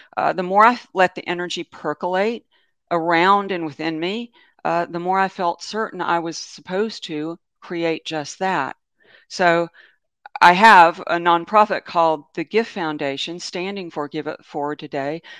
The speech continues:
to help people and animals in need. And the animals were a hundred percent behind it. And it's such a, it was such a, <sighs> it's such a vehicle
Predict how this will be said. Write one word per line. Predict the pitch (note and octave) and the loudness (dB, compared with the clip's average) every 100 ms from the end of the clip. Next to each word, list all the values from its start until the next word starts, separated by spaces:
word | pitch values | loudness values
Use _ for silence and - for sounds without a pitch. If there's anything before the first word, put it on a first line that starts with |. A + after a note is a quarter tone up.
| - - | -20 -12
to | F3 | -10
help | D#3+ F3 F#3 - | -4 0 0 -2
people | - F3+ - E3 | -12 -10 -6 -6
and | D#3 | -6
animals | - D#3 D#3 D#3 C#3+ D#3+ | -6 -6 -6 -8 -8 -8
in | D3+ | -8
need. | D3+ D#3 C#3 B2+ - - - - | -6 -4 -6 -10 -16 -20 -20 -8
And | D#3+ | -4
the | E3+ F#3 | -4 -2
animals | F#3 G#3 A#3 B3 B3+ - _ _ _ | -2 0 -2 -4 -6 -16 _ _ _
were | - E3+ E3+ | -2 6 6
a | F3 | 6
hundred | D#3+ G3 G#3+ G#3 G3 | 0 0 2 2 0
percent | F#3 D#3+ E3+ D#3 | -2 -6 -6 -4
behind | D#3 D3+ D#3+ D3+ D3 | -4 -4 -4 -4 -4
it. | A#2+ A2+ _ _ - - _ - | -6 -8 _ _ -20 -20 _ -2
And | F3+ | 0
it's | F#3+ - | -2 -6
such | - A3 A3 | -2 0 2
a, | A#3 G#3 - | 0 -2 -4
it | - | -2
was | F3 - | -2 0
such | A3+ A3+ | 0 2
a, | A#3 - _ _ _ _ _ _ _ _ - | -2 -6 _ _ _ _ _ _ _ _ -10
<sighs> | - - - - _ | -8 -8 -10 -16 _
it's | E3+ - | -10 -8
such | - G#3 - | -2 -2 -2
a | B3+ | -4
vehicle | G3 G3 F#3 F#3 D#3+ D3 C3+ G3 | -4 0 0 0 -2 -2 -2 -6